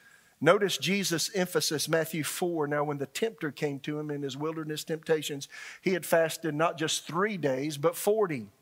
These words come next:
And, uh, Satan came to him, 'If you're the Son of God, command that these stones become bread.' But Jesus answered and said, 'It's written,'"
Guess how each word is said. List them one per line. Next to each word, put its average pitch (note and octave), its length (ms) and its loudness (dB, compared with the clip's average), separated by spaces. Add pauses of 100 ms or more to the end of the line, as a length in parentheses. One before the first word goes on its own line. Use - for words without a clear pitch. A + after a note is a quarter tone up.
(1120)
And, E3 380 4
uh, D3 340 4
Satan D#3+ 340 2
came D#3 260 0
to F3 120 0
him, D#3 80 -2
'If C#3+ 160 0
you're F3+ 120 2
the D3+ 100 -4
Son E3 240 2
of C#3+ 100 -4
God, D#3+ 260 4
command E3 420 0
that E3 120 0
these D#3 160 -2
stones E3+ 580 0
become C#3+ 400 0
bread.' E3 640 2
But E3 200 4
Jesus E3 420 0
answered E3 480 0
and C#3+ 100 -4
said, D3+ 340 0
'It's E3 220 -2
written,'" C#3+ 520 -4